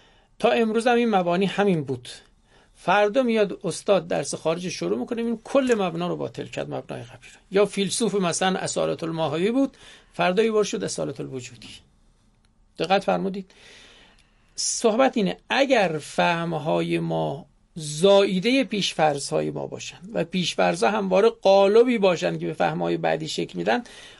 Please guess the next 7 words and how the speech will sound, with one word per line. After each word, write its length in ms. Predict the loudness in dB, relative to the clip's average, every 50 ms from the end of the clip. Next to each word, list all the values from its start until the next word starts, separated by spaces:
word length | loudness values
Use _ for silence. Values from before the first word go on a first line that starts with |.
| _ 0
ما 180 | 2 4 6
ناگهانی 920 | 6 6 6 6 6 6 6 6 4 4 4 4 4 4 4 2 4 4 4
نباید 340 | 4 4 6 6 4 2 2
فهممون 420 | 0 0 0 0 0 0 0 0
کاملاً 640 | -2 -4 -6 0 2 4 4 4 4 4 2 2 2
نقیض 500 | 0 0 0 0 0 0 0 -2 0 -2
بشه 280 | -4 -2 0 0 0